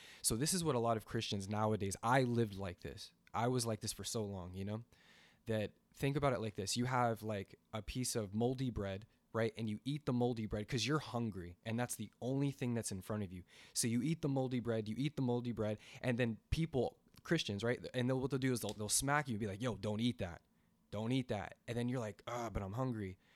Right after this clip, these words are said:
You try to hold your, you're trying to hold your hunger in, hold your hunger in. The only thing you have to eat is that moldy bread. So you keep eating it. And they're like, they slap you, "Yo, don't eat that." And you're like, "Man," but you don't realize is that on the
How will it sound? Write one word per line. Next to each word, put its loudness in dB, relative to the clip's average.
You 0
try 2
to 4
hold 0
your, -2
you're -6
trying -4
to -4
hold -2
your -6
hunger 0
in, 0
hold -2
your -2
hunger -2
in. -2
The -2
only 2
thing 2
you 4
have 4
to -2
eat -4
is -4
that -2
moldy -2
bread. -4
So -2
you 0
keep -4
eating 0
it. -4
And -6
they're 2
like, 0
they -2
slap 0
you, -6
"Yo, -2
don't -6
eat -4
that." -8
And -2
you're 2
like, -2
"Man," 0
but 2
you 2
don't 4
realize 0
is 2
that 0
on -2
the -6